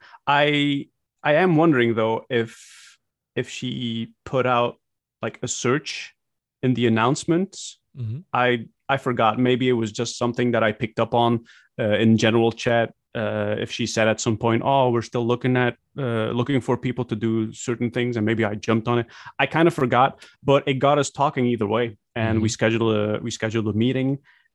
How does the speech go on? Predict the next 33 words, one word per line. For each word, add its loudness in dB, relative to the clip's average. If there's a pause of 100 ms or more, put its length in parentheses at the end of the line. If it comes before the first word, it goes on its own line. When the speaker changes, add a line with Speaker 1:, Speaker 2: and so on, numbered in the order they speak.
Speaker 1:
and 2
it 2
went 0
great. 0 (160)
And -2 (220)
we -2
automatically 0
started 0
vibing. 2
You 2
know 6
how 2
Fat 0
Baby -2
is. -4
Speaker 2:
Oh, 6
Speaker 1:
Like, 4
Speaker 2:
yeah. -4
Speaker 1:
you 4
cannot 4 (760)
not 4
vibe 2
with 0
her, -2
you 0
know? 0 (140)
Speaker 2:
<laughs> -8
Speaker 1:
It, 2
it 4
just 2
happens. -2
And 2
I, 2